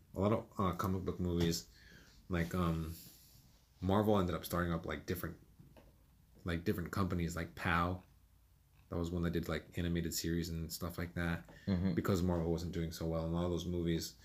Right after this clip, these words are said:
Speaker 1: they wanted to get those movies out, but they didn't end up seeing the light of day. So it's really funny to look, look back on what they thought was gonna make them their money, you know? List of American superhero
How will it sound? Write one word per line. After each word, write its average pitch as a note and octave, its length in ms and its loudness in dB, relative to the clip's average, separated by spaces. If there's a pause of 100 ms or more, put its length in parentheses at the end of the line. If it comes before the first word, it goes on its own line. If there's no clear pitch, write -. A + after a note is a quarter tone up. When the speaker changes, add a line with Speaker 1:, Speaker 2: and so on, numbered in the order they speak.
(220)
Speaker 1:
they F2+ 80 4
wanted F#2+ 220 6
to F2+ 60 4
get F2+ 120 4
those E2+ 140 -4
movies E2 280 0
out, E2+ 240 0
but D2+ 180 -6
they E2 60 0
didn't E2+ 220 0
end D#2+ 120 -2
up - 100 -8
seeing E2 160 -6
the D#2+ 60 -4
light D#2+ 200 0
of D2 120 -4
day. E2 340 0 (1000)
So - 100 -4
it's - 80 -2
really G#2 160 8
funny F#2+ 240 2
to F2 60 4
look, E2+ 180 2
look F#2 320 2
back F2 340 4 (120)
on E2+ 80 0
what F2 120 4
they F2 120 2
thought E2+ 300 0
was E2 100 -2
gonna E2+ 160 0
make E2 240 0
them D#2+ 100 -2
their D#2 120 0
money, D#2+ 320 0
you D#2+ 100 -2
know? E2 220 -2 (1700)
List - 180 -10
of - 80 -8
American E2+ 380 -6
superhero - 420 -10